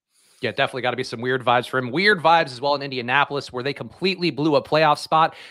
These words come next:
as some genius and brave analyst gave out on the shows this week, uh, thought there was a chance the Jags could win this one, and they do, in fact, win, Pete, twenty-six eleven over the Colts. Real shocker here. Jonathan Taylor, you mentioned killing your cash game lineups. He hurt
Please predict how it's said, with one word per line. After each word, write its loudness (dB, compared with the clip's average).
as -2
some -2
genius -2
and -6
brave -2
analyst -4
gave -2
out 2
on -8
the -10
shows -4
this -10
week, -6
uh, -2
thought 0
there -6
was -12
a -18
chance -10
the -12
Jags -2
could -14
win -6
this -8
one, -4
and -4
they -4
do, -6
in -2
fact, -2
win, -8
Pete, -10
twenty-six -4
eleven -2
over -2
the -6
Colts. -4
Real -2
shocker -4
here. -6
Jonathan -4
Taylor, -4
you -8
mentioned -12
killing -4
your -8
cash -2
game -8
lineups. -6
He -18
hurt -2